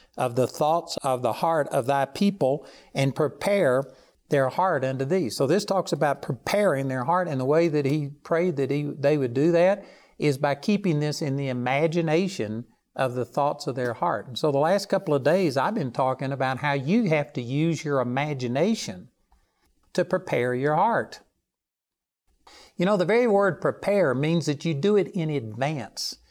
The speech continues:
And so before you get into a compromising situation, a tempting situation, you have to have already been there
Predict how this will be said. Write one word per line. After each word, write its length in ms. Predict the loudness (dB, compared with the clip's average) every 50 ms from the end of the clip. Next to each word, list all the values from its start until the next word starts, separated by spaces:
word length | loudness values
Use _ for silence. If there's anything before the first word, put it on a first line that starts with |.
| _ -20 -20 -20 _ _ _ _ -4
And 200 | 0 0 0 0
so 200 | 0 0 0 2
before 720 | 2 0 0 -2 -4 -2 2 2 4 4 4 4 2 2
you 200 | 0 0 -2 -2
get 220 | 0 2 2 2 2
into 500 | 2 0 0 -2 -4 -4 -2 0 0 2
a 320 | 2 2 2 0 0 -2 -4 -8 -6
compromising 800 | -2 0 0 0 0 0 -2 0 -2 -2 -2 -4 -4 -4 -6 -4
situation, 760 | -4 -6 -6 -4 -4 -2 -2 0 0 -2 -2 -4 -6 -6 -6
a 100 | -6 -6
tempting 720 | -8 -8 -8 -6 -4 -4 -4 -6 -8 -8 -8 -6 -8 -10 -10
situation, 920 | -10 -6 -4 -4 -4 -4 -4 -4 -2 0 0 0 -2 -2 -6 -8 -10 -12 -16 _ -20 -20 _ _ _
you 240 | -2 2 2 2 4
have 220 | 2 2 0 0 0
to 80 | 0
have 100 | 0 2
already 640 | 2 2 2 4 2 2 2 2 2 4 2 2 0
been 480 | -4 -4 0 2 2 4 4 2 2 2
there 480 | 0 0 0 2 0 0 -2 -4 -6